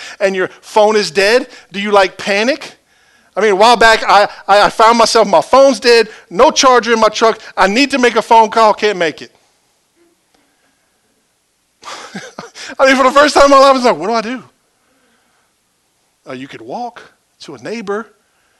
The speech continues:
and grab their phone and call somebody. Oh, yeah. How often do you charge your phone? Minimally, you charge it at least daily.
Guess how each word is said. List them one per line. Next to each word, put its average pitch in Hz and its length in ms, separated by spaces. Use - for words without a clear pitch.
and 151 140
grab 160 180
their 147 140
phone 226 260
and 143 80
call 269 200
somebody. 240 400
Oh, 220 400
yeah. 190 220
How 220 200
often 214 260
do 175 80
you 175 140
charge 151 260
your 143 80
phone? 156 300
Minimally, 170 1000
you 170 160
charge 175 400
it 160 100
at 160 140
least 190 240
daily. 143 440